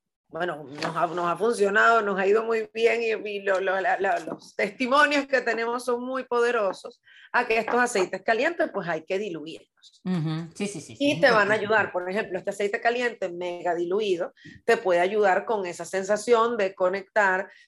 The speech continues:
Speaker 1: de calentarte el área, que
Speaker 2: Ujú.
Speaker 1: también, pues bueno, entramos a lo mismo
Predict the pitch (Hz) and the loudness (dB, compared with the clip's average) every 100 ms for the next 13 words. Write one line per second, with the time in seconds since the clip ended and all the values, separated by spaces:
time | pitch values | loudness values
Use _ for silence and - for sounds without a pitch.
0 | _ 202 196 196 208 190 180 180 196 185 | _ 0 0 2 0 0 -2 0 2 2
1 | 185 196 190 220 208 180 175 233 - - | -2 -4 2 4 4 2 -2 -6 -8 -8
2 | 202 185 277 285 285 277 277 285 294 302 | -4 2 2 4 0 0 0 0 0 0
3 | 320 311 277 233 233 240 233 277 285 247 | 0 0 -2 -4 -4 0 0 2 0 0
4 | 247 277 254 220 | -4 -6 -4 -4